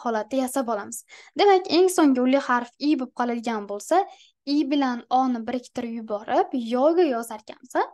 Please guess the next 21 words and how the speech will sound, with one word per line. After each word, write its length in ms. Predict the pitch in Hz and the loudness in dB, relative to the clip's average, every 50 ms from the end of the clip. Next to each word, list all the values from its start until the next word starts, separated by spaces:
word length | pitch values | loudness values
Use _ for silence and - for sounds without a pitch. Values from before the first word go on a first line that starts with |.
| _ - 247 269 | _ -6 -2 -2
Mashshoyo 580 | 320 320 - - - 226 214 220 226 269 294 277 - | -2 -2 -4 -4 -6 -6 -4 -2 0 0 0 0 -2
holatini 340 | 240 233 226 226 220 220 214 - | -4 -6 -6 -6 -8 -8 -6 -8
singari. 420 | 220 214 208 214 220 220 _ - - - _ | -8 -6 -6 -6 -8 -10 _ -20 -20 -8 _
Yaxshilab 400 | 254 247 247 - 254 233 220 226 240 254 | -4 -4 -2 -2 -4 -6 -4 -2 -4 -2
eslab 340 | 254 320 311 294 302 - | 0 0 0 0 0 0
qoling, 240 | - 220 240 330 403 | 0 0 0 2 0
mana 180 | 330 247 233 240 240 | 0 0 -2 -4 -8
shu 80 | - - | -8 -8
qoidalar 400 | - 240 226 226 220 226 226 226 | -6 -6 -4 -4 -4 -4 -4 -2
asosida 480 | - 233 220 220 220 - - 254 330 427 - - - - - - - | -2 -2 -2 -2 -6 -4 -2 -2 -2 -2 -4 -10 -20 -20 -20 -20 -18
barcha 640 | 233 214 233 269 320 381 403 370 - - - 285 262 - _ | -4 0 2 4 4 4 2 0 -4 -4 -6 -6 -6 -6 _
a, 140 | - 269 302 311 | -2 -2 -2 -2
o 300 | 302 - - 285 311 330 330 - | -2 0 0 2 2 2 0 0
harflari 420 | 269 254 254 254 - 269 247 247 240 226 | 0 -2 -2 -2 -4 -2 -2 -2 -4 -4
bilan 260 | 240 233 220 220 220 | -6 -6 -6 -4 -4
boshlangan 640 | 233 254 247 - 247 233 240 233 226 214 214 214 - _ _ _ _ _ - | -4 -4 -4 -4 -4 -4 -4 -6 -6 -6 -8 -10 -16 _ _ _ _ _ -4
grammatikalar 840 | 226 240 247 254 240 233 226 226 226 - - - 214 220 277 370 381 - | 0 2 2 2 2 2 0 -2 -6 -8 -6 -4 -2 0 0 0 -2 -2
shu 160 | - 381 370 - | -6 -8 -10 -8
qoida 320 | - 254 233 233 226 254 262 | -8 -10 -8 -6 -6 -6 -6
asosida 540 | 254 254 226 220 220 - - - 247 294 339 | -6 -6 -6 -6 -8 -8 -6 -4 -2 -2 -2
yasaladi. 560 | 269 240 247 247 - 240 220 202 226 - - | -4 -4 -6 -6 -6 -8 -10 -10 -10 -12 -16